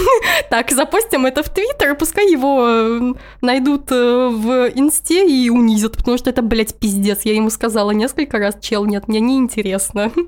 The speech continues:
<laughs> Такая: «Пощу, хи-хи-хи, ха-ха-ха, смотрите».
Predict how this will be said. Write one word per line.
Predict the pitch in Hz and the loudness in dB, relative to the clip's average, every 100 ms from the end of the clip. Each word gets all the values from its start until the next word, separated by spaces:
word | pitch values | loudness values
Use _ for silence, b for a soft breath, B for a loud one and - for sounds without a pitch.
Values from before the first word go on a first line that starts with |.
| - | -6
<laughs> | _ - - | _ -20 -6
Такая: | 240 226 208 | -2 0 -2
«Пощу, | - 339 - 240 233 - | 0 0 0 -2 -2 -4
хи-хи-хи, | 277 285 277 440 | 0 0 0 0
ха-ха-ха, | 453 277 262 262 339 403 | 0 -2 -2 0 -2 0
смотрите». | - 254 277 233 226 - 208 294 | -2 -2 -2 -2 -2 -2 0 -2